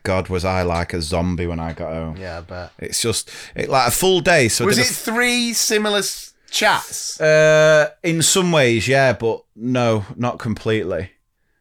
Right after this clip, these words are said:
Speaker 1: Um, but yeah, it was just, it was just, f-, 'cause it was, like, two hours, uh, and then all the travelling. So it's a full day. So, like, yesterday, full day, start at nine,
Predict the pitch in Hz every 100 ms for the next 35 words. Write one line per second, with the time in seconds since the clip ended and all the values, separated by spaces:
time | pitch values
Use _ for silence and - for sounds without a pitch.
0 | _ _ - 101 101 98 98 92 92 _
1 | _ _ _ _ _ _ _ - 127 127
2 | 123 113 107 147 - - 120 123 107 -
3 | 131 110 - - _ _ _ _ - -
4 | - - 123 - - - 139 127 123 120
5 | - - 127 120 117 107 82 95 - -
6 | _ _ _ _ _ 101 101 - 101 104
7 | 104 104 104 98 - 113 98 92 92 -
8 | 120 - 147 190 180 170 160 110 120 110
9 | 113 120 - 117 104 - 110 98 95 -
10 | 131 127 104 101 92 90 90